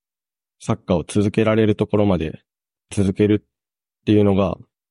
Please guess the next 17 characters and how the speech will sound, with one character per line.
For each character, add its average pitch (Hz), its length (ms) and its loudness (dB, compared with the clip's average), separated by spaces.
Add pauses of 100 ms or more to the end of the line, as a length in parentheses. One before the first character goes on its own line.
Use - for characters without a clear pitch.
今 98 220 2
の 85 100 -2
目 85 240 -8
標 85 380 -4 (580)
で 85 100 -6
す - 160 -12
ね。 - 180 -14 (380)
J 120 300 2
リ 151 140 4
ー 143 40 2
グ 120 100 4
の 104 120 0
時 98 220 -2
は、 90 400 -2 (880)
本 117 140 -2
当 123 140 -2
に、 120 340 0